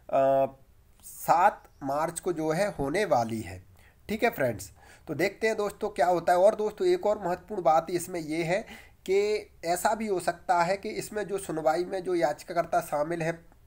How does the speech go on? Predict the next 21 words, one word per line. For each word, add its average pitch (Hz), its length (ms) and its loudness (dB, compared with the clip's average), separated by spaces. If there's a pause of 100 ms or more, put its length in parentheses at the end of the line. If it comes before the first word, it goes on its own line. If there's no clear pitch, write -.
शामिल 160 380 -4
है, 165 260 -2 (340)
उसके 196 400 -4
अलावा 185 420 2
भी 220 140 -2
दोस्तों 185 480 -6
जो 196 200 0
याचिकाकर्ता, 196 920 2
जो 190 520 -2
स्टूडेंट, 190 420 -6
बहुत 175 220 -6
सारे 175 220 -2
स्टूडेंट 170 400 -6
ऐसे 156 220 -4
हैं 175 80 -6
जो 175 100 -4
शामिल 160 380 -4
नहीं 151 300 -2
हो 151 80 -4
पाए 139 300 0
हैं, 165 200 -4